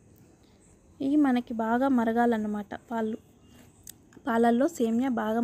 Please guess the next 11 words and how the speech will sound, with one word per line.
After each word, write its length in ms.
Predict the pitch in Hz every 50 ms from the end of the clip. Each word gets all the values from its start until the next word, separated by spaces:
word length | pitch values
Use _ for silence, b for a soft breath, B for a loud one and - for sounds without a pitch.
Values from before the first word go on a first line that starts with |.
| 226
మరిగించాలి. 600 | 214 208 208 202 240 233 - - 220 202 196 - - - - _ _ _ _ - b b b b b b b b b b b b b b _ - - - _ - _ - - - - _ _ - _ - _ - _ - - 269
తర్వాత 400 | 254 254 247 240 226 220 - 320 466 - - - b b b b b b b b b b b b
మనం 200 | 262 247 240 247 240 240
పక్క 180 | 240 233 - 247 233 240
నుంచి 180 | 233 226 - 233 -
పెట్టుకున్న 440 | 226 - - - - 220 214 226 294 440 - - - B B B B B B B B B - 247
జీడిపప్పు, 460 | 262 254 240 - 240 226 - - 262 247 220 226
బాదం, 300 | 220 214 208 220 226 233 233 -
కిస్మిస్ 500 | - 240 233 - - 226 220 226 233 - - - 240
అన్నీ 200 | 233 240 240 233 226 226
వేసేసుకొని 640 | 220 220 - 226 226 - - 233 220 226 285